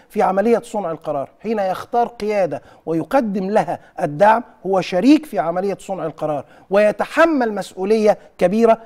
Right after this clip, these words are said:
في البناء والتنميه. انت بتعملي ده ليه؟ علشان هو لما يحس بالمسؤوليه يا استاذ ايمان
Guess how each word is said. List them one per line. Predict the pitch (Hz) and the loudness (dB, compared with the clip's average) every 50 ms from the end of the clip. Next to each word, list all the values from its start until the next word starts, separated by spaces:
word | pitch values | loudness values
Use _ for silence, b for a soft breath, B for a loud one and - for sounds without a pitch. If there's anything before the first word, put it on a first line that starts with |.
| - _ | -20 _
في | _ - 214 | _ -2 -2
البناء | 202 180 190 196 214 226 208 175 | -2 0 0 2 2 2 0 0
والتنميه. | 165 - _ 165 151 147 151 156 | -8 -10 _ -8 -8 -8 -8 -10
انت | 175 - - | -12 -16 -12
بتعملي | _ - 190 240 285 302 277 | _ -6 -4 -2 -2 -2 0
ده | 233 226 | -2 -2
ليه؟ | 190 175 165 143 B B B B B B | -2 -2 -4 -4 B B B B B B
علشان | - 143 - 170 - 302 359 | -6 -4 -4 0 0 0 2
هو | 370 392 392 | 2 4 4
لما | 359 302 262 | 4 2 2
يحس | 226 240 302 349 349 - 285 | 0 0 -2 -2 -2 -2 -4
بالمسؤوليه | 226 226 214 202 170 - - 175 185 226 240 220 | -4 -4 -4 -6 -10 -10 -12 -2 -2 0 0 2
يا | 180 156 143 | 0 -2 -4
استاذ | 135 139 165 170 | -10 -14 -10 -8
ايمان | 160 151 165 185 185 | -8 -6 -6 -6 -8